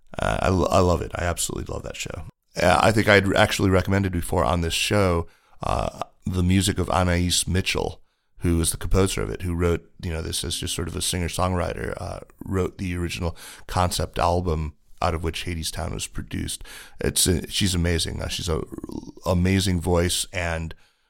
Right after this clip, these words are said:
uh, she's a really talented lyricist. Just, just a, no,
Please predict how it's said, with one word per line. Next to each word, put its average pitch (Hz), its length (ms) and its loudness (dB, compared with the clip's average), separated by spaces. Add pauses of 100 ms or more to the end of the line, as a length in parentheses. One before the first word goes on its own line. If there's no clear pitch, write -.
(140)
uh, - 200 -4
she's - 320 -4
a - 120 0
really 90 360 2
talented 82 400 -2
lyricist. 82 540 -4 (140)
Just, - 340 -8
just - 240 -12
a, - 160 -14 (260)
no, - 180 -8